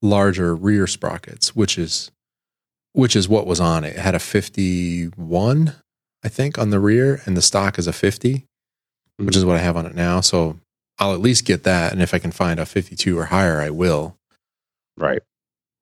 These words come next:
Speaker 1: I think I found some forums, um, some trail riding forums where,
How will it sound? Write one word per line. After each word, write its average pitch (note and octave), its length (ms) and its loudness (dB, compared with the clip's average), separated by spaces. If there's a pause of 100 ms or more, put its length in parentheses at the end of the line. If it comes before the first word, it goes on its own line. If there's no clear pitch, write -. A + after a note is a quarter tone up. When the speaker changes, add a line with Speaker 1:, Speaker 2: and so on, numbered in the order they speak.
(300)
Speaker 1:
I F#2 80 -2
think - 540 -4 (720)
I - 80 -2
found B2 300 0
some F2+ 140 -2
forums, A#2+ 760 0 (220)
um, F2 340 -6
some - 120 -6
trail G2+ 240 2
riding G2 220 2
forums G2 420 0
where, F2 200 0